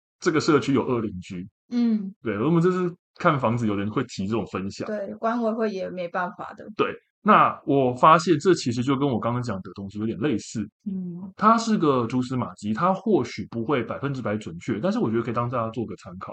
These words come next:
Speaker 2: 嗯。
Speaker 1: 如果说你今天去发现它的这个安全门、安全梯，
Speaker 2: 嗯。
Speaker 1: 啊，还有这个通道都是保持的好的状态，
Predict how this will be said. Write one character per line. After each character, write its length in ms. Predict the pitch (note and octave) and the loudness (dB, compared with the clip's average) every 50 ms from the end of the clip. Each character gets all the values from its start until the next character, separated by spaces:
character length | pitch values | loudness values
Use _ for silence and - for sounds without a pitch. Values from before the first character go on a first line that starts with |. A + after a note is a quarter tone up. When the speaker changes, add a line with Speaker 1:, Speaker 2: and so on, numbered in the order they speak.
| - - | -8 -4
Speaker 2:
嗯。 400 | G#3+ G#3+ G#3+ G3 F#3+ F#3+ G3 G#3 _ _ | -2 0 0 -2 -4 -8 -12 -16 _ _
Speaker 1:
如 280 | - D3+ F3 G#3 C4+ B3+ | -2 2 2 4 4 4
果 140 | A#3 D3+ A2 | 4 2 0
说 340 | - D3+ C#3+ D3 D3 D3 - - | 2 4 4 4 2 2 -2 -4
你 140 | B2 A2+ | -4 -2
今 140 | G#2+ A#2 C3 | -2 -2 -2
天 120 | C#3 C#3 C#3 | -4 -2 -2
去 80 | C#3+ | -2
发 240 | C#3 - B2+ A2+ A#2+ | -2 0 0 0 0
现 180 | B2 B2+ B2 A2 | -2 -2 -4 -4
它 160 | G#2+ A2+ A2+ | -2 -4 -4
的 120 | A2+ A2 G2 G2 F#2+ - _ _ _ _ - | -4 -4 -6 -8 -10 -14 _ _ _ _ -10
这 100 | - A2 | -10 -10
个 320 | A2 - A2 G2 F2+ - - _ _ | -8 -8 -8 -8 -10 -12 -18 _ _
安 140 | - A2 A#2+ | -8 -6 -6
全 160 | A2+ - G2+ | -4 -6 -6
门、 180 | F#2+ F2+ E2+ E2+ - - | -8 -8 -10 -14 -16 -10
安 140 | G#2 G#2+ A2 | -8 -8 -6
全 160 | F#2+ F2 F2+ | -6 -8 -10
梯， 320 | - - - - E2+ F2 A2 - _ _ - | -12 -14 -14 -14 -14 -14 -14 -18 _ _ -14
Speaker 2:
嗯。 160 | - G3 - | -12 -12 -10
Speaker 1:
啊， 180 | - - G2 - - | -12 -12 -14 -12 -10
还 140 | - G#2 | -6 -4
有 240 | A#2+ A#2 A2 G2+ G2 | -2 -2 -2 -4 -4
这 100 | F#2+ A#2+ | -6 -8
个 80 | A2 A2 | -8 -6
通 220 | - - D3 D#3+ F3 | -4 -2 0 4 4
道 180 | F#3+ D3+ A2 - - _ _ _ _ | 4 4 4 2 -4 _ _ _ _
都 180 | - F3+ G3+ | 2 4 6
是 80 | G#3+ A3 | 6 6
保 180 | G#3+ - A2+ G#2+ | 4 4 2 2
持 160 | G#2+ - A#2+ | 0 -2 0
的 220 | B2+ B2+ A#2 A2+ F#2 - - _ _ _ _ _ | 2 4 4 2 0 -4 -10 _ _ _ _ _
好 240 | - - A2+ G#2 G#2 | -10 -6 -6 -4 -4
的 80 | A2 | -2
状 200 | G#2 D3 C3 A2+ G#2+ | 0 0 0 0 0
态， 220 | A2 A#2 F#2+ F2+ | -2 -2 -4 -4